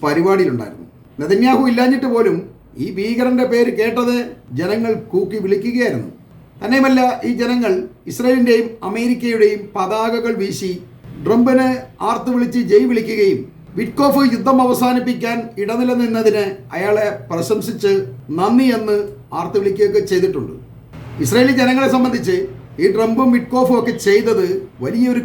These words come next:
കാര്യമാണ്. ഇവർ ഇത്രയും കാലം ഇവിടെ പ്രതിഷേധങ്ങൾ നടത്തിയിട്ടും നെതന്യാഹു ആ പ്രതിഷേധങ്ങളൊന്നും കണക്കിലെടുക്കാത്തത് കൊണ്ടാണ് ഈ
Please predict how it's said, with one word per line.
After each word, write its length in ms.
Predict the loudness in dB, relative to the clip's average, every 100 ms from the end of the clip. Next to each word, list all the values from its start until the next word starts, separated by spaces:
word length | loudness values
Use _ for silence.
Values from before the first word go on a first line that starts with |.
| -2
കാര്യമാണ്. 480 | 0 2 0 -2 -6 -12 -18 -14 -4
ഇവർ 140 | -2
ഇത്രയും 420 | -2 0 2 2 2 2
കാലം 260 | 4 4 2
ഇവിടെ 140 | -2 -4
പ്രതിഷേധങ്ങൾ 600 | -6 -6 -4 -2 -2 -2
നടത്തിയിട്ടും 460 | -4 -4 -4 -4 -4 -2
നെതന്യാഹു 520 | 0 2 2 4 2 0 -10 -20 -8 -6
ആ 40 | -2
പ്രതിഷേധങ്ങളൊന്നും 920 | 0 2 2 2 4 2 2 2 0 -2
കണക്കിലെടുക്കാത്തത് 840 | -4 -2 -2 0 -2 -2 -4 -2 0
കൊണ്ടാണ് 320 | 0 0 -2
ഈ 20 | -4